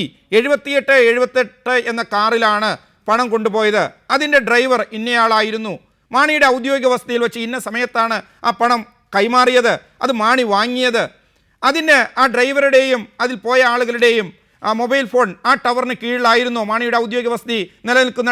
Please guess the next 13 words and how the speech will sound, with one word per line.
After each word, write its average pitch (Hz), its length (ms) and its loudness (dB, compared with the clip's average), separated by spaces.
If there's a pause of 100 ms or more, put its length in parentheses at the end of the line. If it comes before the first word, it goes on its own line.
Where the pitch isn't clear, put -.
ടവറിന് 240 360 -2
കീഴിലായിരുന്നോ 240 520 -2
എന്ന് 240 180 -8
പരിശോധിക്കണം 240 640 -4 (120)
എന്നതുൾപ്പെടെയുള്ള 240 800 -2
കാര്യങ്ങൾ. 277 300 0 (340)
മറ്റൊന്ന്, 359 320 -2 (160)
താങ്കളെല്ലാം 294 520 0 (420)
വലിയ 262 320 2
രീതിയിൽ 294 280 0
പറഞ്ഞിരുന്ന 262 440 2 (400)
ബിജു 247 240 0 (100)
രമേശിന് 302 380 0